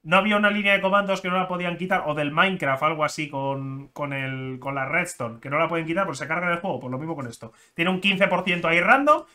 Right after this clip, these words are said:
y es que todos los personajes de este juego tienen un quince por ciento de probabilidades de fallar los efectos alterados, aunque tengas cinco mil de efe-, de, de, de acierto de efecto, ¿no?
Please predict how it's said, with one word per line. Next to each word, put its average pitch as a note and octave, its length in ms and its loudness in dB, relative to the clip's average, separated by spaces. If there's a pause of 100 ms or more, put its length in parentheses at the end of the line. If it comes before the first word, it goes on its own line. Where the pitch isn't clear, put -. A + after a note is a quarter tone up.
y E3+ 80 0
es F3 100 2
que E3+ 120 2
todos B3 400 6
los A3+ 160 0
personajes G#3 500 0
de F#3+ 80 -4
este F#3 160 -4
juego B3 280 0
tienen G#3 220 -2
un F#3 140 -2
quince A3+ 260 -2
por G#3 120 -2
ciento F3 220 -2
de E3 60 0
probabilidades G3 420 0
de F3+ 100 0
fallar F3+ 360 4
los G3+ 140 -4
efectos F3 320 -6
alterados, C3+ 600 -4
aunque F3 560 2
tengas C4 420 4 (200)
cinco G#3+ 640 4
mil A3 180 2
de A3 120 6
efe-, G3+ 280 2
de, E3+ 320 0 (240)
de, D3 640 0
de D#3 80 -2
acierto E3 320 -2
de D3+ 60 0
efecto, A#2+ 340 -10
¿no? A3 200 -4